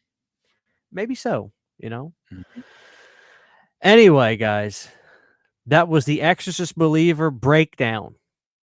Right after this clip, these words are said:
Speaker 1: Like I said, please let us know how you feel about the movie. All, all opinions are welcome, you know? I'll listen to anything anybody has to say about me, about Nick. Just don't start it with a cuss word. Otherwise, I, I, I won't take your opinion seriously. I'll laugh at it,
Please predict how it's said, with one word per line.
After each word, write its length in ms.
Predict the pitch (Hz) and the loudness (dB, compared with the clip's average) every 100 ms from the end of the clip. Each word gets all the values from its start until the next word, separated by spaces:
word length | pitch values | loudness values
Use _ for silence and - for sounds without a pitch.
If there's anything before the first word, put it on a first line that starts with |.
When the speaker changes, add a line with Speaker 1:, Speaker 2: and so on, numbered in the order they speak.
| _ _ _ _ - | _ _ _ _ -6
Speaker 1:
Like 140 | 139 | -4
I 40 | 135 | -4
said, 240 | 139 117 | -4 -6
please 280 | 220 208 - | -6 -8 -4
let 100 | 131 | -6
us 120 | - | -4
know 100 | 127 | -4
how 60 | 113 | -4
you 180 | 107 | -6
feel 220 | - 113 107 | -6 -8 -6
about 200 | 104 98 | -8 -10
the 60 | |
movie. 360 | 98 98 107 127 | -12 -10 -8 0
All, 260 | 156 170 - | 0 0 -4
all 160 | 190 214 | -6 -6
opinions 400 | - 107 92 95 | -6 -10 -10 -14
are 60 | |
welcome, 360 | 90 90 92 90 _ _ _ _ - | -16 -18 -20 -20 _ _ _ _ -16
you 100 | 104 | -14
know? 260 | 98 107 - _ _ _ 135 | -14 -18 -20 _ _ _ -2
I'll 120 | 185 | 0
listen 240 | 208 170 | -2 -4
to 120 | 147 | -6
anything 380 | 165 180 131 139 | -4 -4 -4 -8
anybody 400 | 135 135 131 127 | -6 -6 -4 -4
has 220 | 117 107 | -6 -8
to 80 | - | -12
say 420 | - 127 117 113 - | -10 -6 -6 -10 -12
about 280 | 120 117 110 | -6 -6 -4
me, 460 | 123 139 143 135 _ _ _ _ _ | -4 -4 -4 -8 _ _ _ _ _
about 280 | 120 123 110 | -6 -6 -6
Nick. 260 | 120 139 - | -6 -8 -8
Just 160 | 127 | -12
don't 160 | - 139 | -8 -8
start 240 | - 151 | -4 -4
it 60 | 143 | -4
with 120 | 127 | -8
a 60 | 113 | -12
cuss 320 | - 117 - | -10 -10 -10
word. 240 | 107 104 | -12 -10
Otherwise, 400 | 107 110 107 110 | -10 -8 -8 -8
I, 140 | 107 104 | -8 -10
I, 160 | 110 | -10
I 220 | 107 110 113 | -10 -8 -8
won't 240 | 117 110 | -8 -10
take 180 | 110 104 | -12 -12
your 80 | 104 | -14
opinion 380 | - 101 98 92 | -14 -14 -14 -14
seriously. 580 | 104 98 95 - 95 98 - | -14 -14 -16 -16 -18 -16 -2
I'll 140 | 156 | 2
laugh 280 | 165 160 117 117 | 4 2 0 -6
at 120 | 104 | -8
it, 140 | 107 | -12